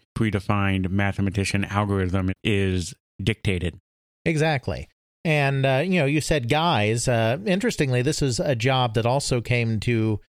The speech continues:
Speaker 2: often be associated with women as well, particularly in the twentieth century.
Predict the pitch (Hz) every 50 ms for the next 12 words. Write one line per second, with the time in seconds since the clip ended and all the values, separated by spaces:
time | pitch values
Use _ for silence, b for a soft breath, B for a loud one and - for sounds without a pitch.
0 | _ - 147 139 131 - 131 123 110 117 117 110 - - 127 117 - - 131 117
1 | 98 104 98 107 98 - 120 123 147 185 165 98 82 82 82 82 - 120 127 135
2 | 160 156 101 85 87 90 - - - 170 - - 143 120 110 101 98 92 - -
3 | - 156 165 160 117 - - - 104 87 73 - - 90 67 65 80